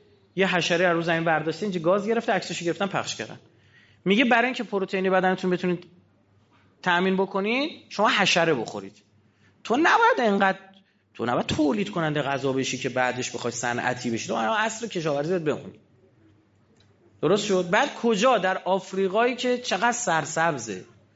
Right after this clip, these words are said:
چقدر خاک حاصلخیزه. تو فقط باید چیکار کنی؟ معادن کوبالتت، م-، الماست باید استخراج بشه. انرژی هم که ما خاورمیانه‌ای ها باید بدهیم. طراحی و هوش هم که از اون طرف اومده، اینا هم اینور ساخته می‌شه.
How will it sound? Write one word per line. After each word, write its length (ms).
چقدر 220
خاک 300
حاصلخیزه. 680
تو 100
فقط 400
باید 180
چیکار 280
کنی؟ 260
معادن 400
کوبالتت، 720
م-، 160
الماست 540
باید 180
استخراج 520
بشه. 220
انرژی 380
هم 140
که 120
ما 120
خاورمیانه‌ای 760
ها 180
باید 300
بدهیم. 460
طراحی 520
و 60
هوش 280
هم 140
که 120
از 140
اون 120
طرف 320
اومده، 240
اینا 200
هم 60
اینور 160
ساخته 340
می‌شه. 220